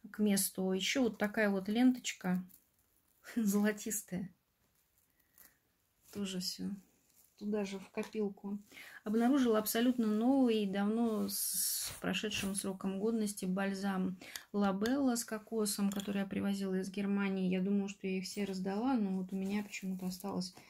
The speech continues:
валяться где-то одна вот эта вот, эм, один этот экземпляр, я его выбрасываю. Ам, такая вот картоночка, я даже не знаю, как это назвать. Наверное, тоже это флаер. Вот, эм,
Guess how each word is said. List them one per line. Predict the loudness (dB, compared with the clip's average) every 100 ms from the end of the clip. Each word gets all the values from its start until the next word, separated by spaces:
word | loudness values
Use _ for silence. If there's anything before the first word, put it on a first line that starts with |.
| -20 -20 -20 -12
валяться | -4 -2 0 0 -2 -4
где-то | -2 -4 -2 0 0 0 -4 -8
одна | -4 -2 0
вот | 0 -2
эта | -4 -2
вот, | -2 -4 -8
эм, | -6 -6 -4 -6 -6 -10 -16 -6
один | 0 2 2
этот | 0 -2
экземпляр, | 0 2 0 2 4 4
я | 2
его | 0 0
выбрасываю. | 0 0 0 0 0 -2 -4 -16 -16 -16 -10 -8 -8 _ _ _
Ам, | 4 6 6 4 -4 -8
такая | 0 4
вот | 4 2
картоночка, | 0 6 6 6 4 -2
я | -4
даже | -2 0
не |
знаю, | 0 -2
как | -2
это | -2
назвать. | -2 -2 -4 -4 -10 -16 _
Наверное, | -6 -4 -4
тоже | -6 -8
это | -10 -12
флаер. | -8 -6 -4 -4 -4
Вот, | -4 -6 -12 -8
эм, | -4 -2 -2 -2